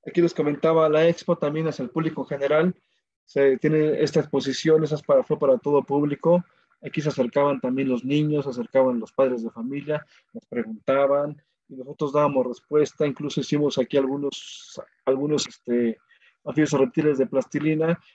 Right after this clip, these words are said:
que los niños podían estar, este, tocando. Tenemos libros, tenemos también, este, hay organismos. Entonces eso, pues, nos ha ayudado mucho para la difusión de la ciencia, ¿no? Y creo que eso también ayuda mucho a la conservación. La que sigue, por favor.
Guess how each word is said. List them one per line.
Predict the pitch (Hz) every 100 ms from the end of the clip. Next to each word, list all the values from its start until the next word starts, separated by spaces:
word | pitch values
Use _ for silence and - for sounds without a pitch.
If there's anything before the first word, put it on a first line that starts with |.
| _
que | _ 135
los | 135
niños | 147 147
podían | - 135 135 143 143
estar, | - 143 139
este, | - - 120
tocando. | 127 - 143 143 143
Tenemos | 139 139 131
libros, | 127 143 143 139 139
tenemos | - 131 143
también, | - 120 135 131 120 _ _ _ _
este, | 117 - _ 120 123 120 - _ _
hay | 139 151
organismos. | 147 135 139 143
Entonces | 143 190
eso, | 226 226 - _ _ _
pues, | _ 151
nos | 147
ha | 180
ayudado | 165 165
mucho | 160 156 160 170
para | 135 123 113 _ _ _
la | - 131
difusión | 135 139 151
de | 151
la | 135
ciencia, | - 131 120 120
¿no? | 160 - _ _ _ _
Y | 147 139
creo | 170
que | 175
eso | 170
también | 165 139 147
ayuda | 147 147
mucho | 143 156
a |
la | 139
conservación. | 120 - 110 113 131
La | 135
que | 135
sigue, | 120 151 147
por | 127
favor. | 113 117 165